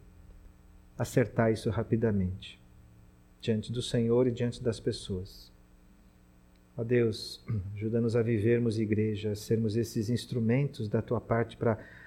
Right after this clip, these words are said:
fortalecer o corpo que é Teu. Abençoa-nos para que abençoemos outros.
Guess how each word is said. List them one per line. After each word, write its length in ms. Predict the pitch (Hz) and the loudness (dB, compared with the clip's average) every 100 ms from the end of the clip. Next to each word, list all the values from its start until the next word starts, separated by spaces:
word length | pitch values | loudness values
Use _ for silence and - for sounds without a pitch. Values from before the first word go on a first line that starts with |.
| - | -20
fortalecer 1000 | - 131 - 127 120 - 131 127 117 - - - | 0 0 4 4 4 4 6 8 6 0 -16 -8
o 60 | 127 | -4
corpo 360 | - 127 - | 6 6 6
que 100 | 113 | 0
é 60 | 123 | 0
Teu. 300 | - 98 90 90 - - _ _ - _ _ - - _ _ _ _ - - - - - - - - | 2 -2 -2 -6 -16 -20 _ _ -20 _ _ -20 -20 _ _ _ _ -20 -20 -20 -20 -20 -20 -14 -2
Abençoa-nos 680 | 117 123 - 143 139 135 120 | 2 2 4 8 8 6 2
para 180 | 127 | 2
que 100 | 123 | 6
abençoemos 680 | 131 123 120 - 120 123 104 | 4 4 2 2 2 4 2
outros. 640 | 107 95 - - - - | 0 0 -6 -18 -18 -18